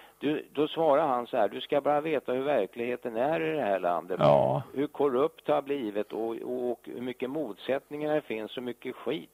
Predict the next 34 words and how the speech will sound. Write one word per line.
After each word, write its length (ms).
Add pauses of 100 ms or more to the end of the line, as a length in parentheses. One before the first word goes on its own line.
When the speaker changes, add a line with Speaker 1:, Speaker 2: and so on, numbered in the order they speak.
Speaker 2:
Nu 180
börjar 220
klockan 640
bli 140
väldigt 220
Speaker 1:
Ja, 180
Speaker 2:
mycket. 300
Speaker 1:
vi, 40
vi 60
hörs, 280 (140)
du. 200
Jag, 260
jag 140 (140)
kom 140
i 40
alla 160
fall 220
fram 320
om 160
det 80
här. 200
Och 100
tack 220
för 100
den 60
där 100
låten 420
du 80
spelade. 400
Den 120
var 100
rolig, 320
den 80
där. 120